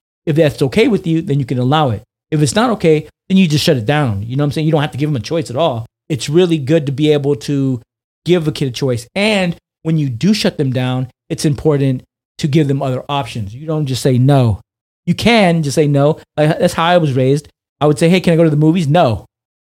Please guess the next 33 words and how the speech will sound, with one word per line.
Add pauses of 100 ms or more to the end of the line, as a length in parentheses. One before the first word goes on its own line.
(160)
you
can't."
"Why,
why
not?" (500)
"'Cause
I
said
so." (480)
You
know,
that,
that
was
what
I
got,
right? (640)
But
it's,
it's
way
better
to
say, (400)
"No,
you
can't
go
to
the
movies
because